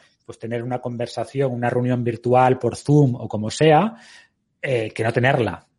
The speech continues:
¿no? Por tanto, pues, no es lo mismo, pero, bueno, pues es mucho mejor tener, eh, un setenta por ciento de algo bueno que tener un cero por ciento de algo bueno. Entonces, no es un cien por cien, no es lo mismo que esa relación cara a cara, ese contacto físico,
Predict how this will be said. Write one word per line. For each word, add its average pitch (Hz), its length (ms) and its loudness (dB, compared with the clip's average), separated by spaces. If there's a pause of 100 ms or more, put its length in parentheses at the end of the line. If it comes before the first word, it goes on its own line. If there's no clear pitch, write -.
¿no? 127 280 0
Por - 160 -4
tanto, 113 480 0
pues, 113 160 -10
no 110 200 -4
es 120 80 -2
lo 131 140 2
mismo, 175 520 0
pero, 139 480 -2
bueno, 113 280 -14
pues 110 120 -14
es 107 60 -14
mucho 123 200 -6
mejor 135 360 2 (340)
tener, 123 420 -2 (120)
eh, 110 800 -6 (560)
un 151 120 0
setenta 147 380 2
por 131 140 2
ciento 160 600 2 (340)
de 123 540 -2
algo 143 320 2
bueno 170 520 4 (340)
que 135 140 -4
tener 131 240 -2
un 151 80 0
cero 139 220 -2
por 120 120 -8
ciento 107 300 -12
de 104 60 -10
algo 98 200 -12
bueno. 95 320 -16
Entonces, 104 300 -16
no 120 160 -2
es - 100 -2
un 135 100 -6
cien 127 180 -4
por 127 140 -2
cien, 180 280 4
no 135 60 0
es 117 100 -2
lo 120 60 -2
mismo 123 200 -4
que - 80 -8
esa 120 120 -10
relación 117 260 -8
cara 113 160 -8
a - 40 -12
cara, 143 200 -2
ese 139 140 -12
contacto 113 340 -12
físico, 147 540 -6